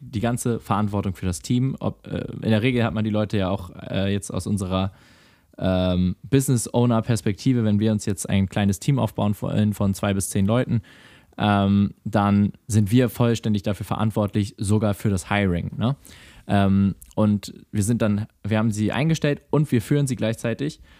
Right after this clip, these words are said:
Das heißt, wir sind vollständig verantwortlich für das, äh, für den Output des Teams und auch für, dafür, wie das Team funktioniert.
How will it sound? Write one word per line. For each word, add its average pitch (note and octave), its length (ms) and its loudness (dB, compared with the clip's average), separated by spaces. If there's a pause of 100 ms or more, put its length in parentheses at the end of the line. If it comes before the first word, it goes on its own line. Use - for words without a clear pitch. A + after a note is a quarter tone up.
(100)
Das G#2+ 120 -2
heißt, A#2+ 240 0
wir A2+ 120 0
sind A#2 140 0
vollständig A2+ 580 -2 (200)
verantwortlich C3 960 -4
für A2+ 500 0 (540)
das, - 440 -2
äh, G2 200 0
für G2+ 120 0
den G#2 140 2
Output C#3 520 0
des C#3 160 -2
Teams C3 400 0
und G#2+ 160 -2
auch A2 340 -2
für, G#2+ 640 0 (140)
dafür, A2+ 500 0
wie A#2 100 2
das A2 220 -2
Team A2+ 320 0
funktioniert. G2+ 640 -4